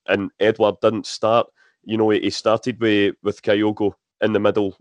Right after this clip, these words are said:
last Wednesday and brought Edouard on. I think he probably will do the same,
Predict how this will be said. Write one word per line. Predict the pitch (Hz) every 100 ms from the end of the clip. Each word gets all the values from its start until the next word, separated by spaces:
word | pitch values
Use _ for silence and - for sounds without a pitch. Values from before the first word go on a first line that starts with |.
| -
last | 101 98 -
Wednesday | 104 104 - 107
and | 101 101
brought | 104 110 98
Edouard | 104 104 98 92
on. | 107 117 107 - _ _ _ _ _
I | 127 127
think | - 127 120
he | 127
probably | 120 - 120 117 120
will | 107 113 117
do | 113 110
the | 104
same, | - 117 123 113